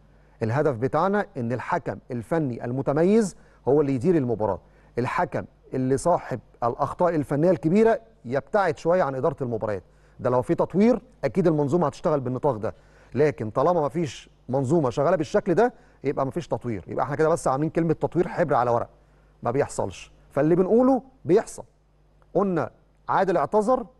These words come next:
الناس كلها امبارح بتتكلم على هذا الخبر، قلنا كابتن محمود ناجي هيدير المباراة، النهارده فعلًا اتحاد الكرة بعد إعلانه بشكل رسمي كابتن محمود ناجي هيدير المباراة. يبقى لما نتكلم الفترة الجاية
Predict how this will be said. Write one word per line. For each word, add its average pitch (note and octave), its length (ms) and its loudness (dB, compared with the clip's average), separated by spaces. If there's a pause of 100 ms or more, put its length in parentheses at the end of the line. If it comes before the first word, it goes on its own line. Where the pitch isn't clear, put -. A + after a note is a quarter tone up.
(300)
الناس D3+ 200 -4
كلها E3 180 0
امبارح F#3 220 0
بتتكلم E3+ 400 -4
على C#3 120 0
هذا D3+ 180 0
الخبر، A#2 340 -4 (480)
قلنا D#3+ 240 2
كابتن D#3+ 280 -4
محمود D#3+ 300 -2
ناجي D#3+ 220 2
هيدير C3+ 300 2
المباراة، F3 440 2
النهارده C3+ 500 -2
فعلًا D3 400 0 (420)
اتحاد C#3+ 320 -2
الكرة D3+ 260 0
بعد C3 240 0
إعلانه C3+ 340 0
بشكل C3 340 -2
رسمي F#3 200 -2
كابتن B2+ 280 -2
محمود D3 300 -2
ناجي C#3 200 2
هيدير A#2+ 460 0
المباراة. G#2 380 -2 (220)
يبقى A2+ 180 0
لما C3 160 0
نتكلم F#3+ 340 2
الفترة F3 320 0
الجاية B2+ 380 0